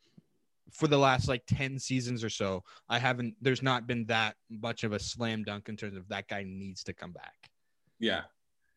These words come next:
Speaker 2: in terms of popularity and
Speaker 1: And just, like, how they, they just crackled on screen. As soon as he was on screen, it was just like, "Oh yeah,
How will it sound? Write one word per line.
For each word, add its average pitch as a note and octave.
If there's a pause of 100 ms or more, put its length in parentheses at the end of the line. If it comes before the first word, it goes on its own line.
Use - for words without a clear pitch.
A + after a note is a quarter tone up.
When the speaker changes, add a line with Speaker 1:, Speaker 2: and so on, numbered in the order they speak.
Speaker 2:
in G2
terms G#2
of G2+
popularity F#2+
and E2+ (1040)
Speaker 1:
And E3+
just, D3+
like, F#3
how E3+
they, D#3+
they C3+
just C#3+
crackled A2+
on G2
screen. F#2+
As G2
soon E3+
as D3
he D#3
was C3+
on C3
screen, A#2+
it G2+
was G#2
just A#2
like, G#2+
"Oh C#3+
yeah, F2